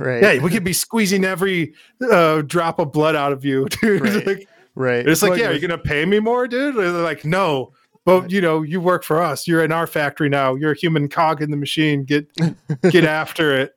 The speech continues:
Speaker 1: Right, right. So with that article, uh, that you're referencing,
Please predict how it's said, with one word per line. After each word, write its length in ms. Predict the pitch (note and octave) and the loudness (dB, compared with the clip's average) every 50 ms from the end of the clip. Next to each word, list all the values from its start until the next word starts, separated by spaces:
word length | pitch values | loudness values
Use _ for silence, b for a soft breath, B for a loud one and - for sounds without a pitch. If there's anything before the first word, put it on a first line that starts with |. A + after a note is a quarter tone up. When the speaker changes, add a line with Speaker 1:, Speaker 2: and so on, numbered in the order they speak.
| _ - | _ -10
Speaker 1:
Right, 420 | - C#3 C#3 C#3 C3+ C3 C3 B2+ - _ - | -6 -2 0 0 0 0 0 -2 -6 _ -4
right. 380 | D3 C#3+ C3+ C3 B2+ B2+ - - B B B B B | 0 0 2 2 0 0 -2 -6 B B B B B
So 240 | B - - G#3 G3+ | B 2 4 4 4
with 180 | F3+ F#3 F#3+ - _ | 4 4 0 -2 _
that 320 | - F3 E3 E3 D#3+ D#3 - | -4 -2 0 0 -2 -4 -6
article, 720 | - D3 C3+ C3+ C3+ C#3+ C#3+ - D#3+ D#3+ D#3 D3+ D3+ D#3 - - | -4 -2 -2 -2 -2 -2 -2 0 0 0 0 0 -4 -8 -14 -10
uh, 380 | - C3+ C#3 C3+ C3+ C3 C3 B2 | -4 -2 0 2 2 0 0 -2
that 160 | B2+ C3+ - | -4 -6 -4
you're 180 | C3+ C3+ C3 B2+ | -4 -4 -4 -4
referencing, 760 | B2 C3+ C3 B2+ - C#3 C3 B2 - C3+ B2+ B2 B2+ B2+ | -2 -2 -2 -2 -2 -6 -8 -6 -4 -4 -2 -2 -4 -6